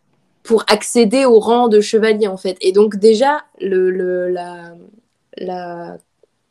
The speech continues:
la mécanique est pas la même, et tu vois qu'il pense pas de la même façon,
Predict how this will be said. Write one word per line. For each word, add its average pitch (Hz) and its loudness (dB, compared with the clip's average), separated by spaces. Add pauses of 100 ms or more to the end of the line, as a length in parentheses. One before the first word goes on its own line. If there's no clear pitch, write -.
(300)
la 196 2
mécanique 220 4
est 226 4
pas 208 2
la 202 2
même, 254 -2
et 214 0
tu 202 -12
vois 220 -2
qu'il 220 -8
pense 190 -6
pas 233 0
de 220 2
la 202 2
même 202 -2
façon, 233 -4